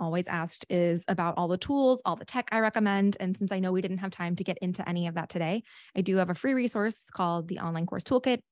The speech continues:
all my favorite course creation platforms compared side by side, the equipment, all that good stuff. So you can download that for free at wit and wire dot com slash course toolkit, or you'll find me sharing tips and tutorials online, mostly on TikTok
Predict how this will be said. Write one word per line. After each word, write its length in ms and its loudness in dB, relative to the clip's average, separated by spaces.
all 80 2
my 120 2
favorite 320 -2
course 160 -2
creation 320 0
platforms 420 -2
compared 420 -2
side 160 -2
by 100 -2
side, 420 -4
the 60 2
equipment, 400 2
all 80 0
that 160 -2
good 140 -2
stuff. 400 -2
So 100 -4
you 100 4
can 140 2
download 320 2
that 160 -2
for 100 -2
free 360 -4
at 200 -8
wit 160 -4
and 140 2
wire 180 0
dot 200 -2
com 360 0
slash 440 -4
course 180 0
toolkit, 380 0
or 140 6
you'll 140 4
find 200 4
me 120 6
sharing 340 0
tips 400 -10
and 140 2
tutorials 600 0
online, 420 -2
mostly 260 -2
on 140 0
TikTok 460 -4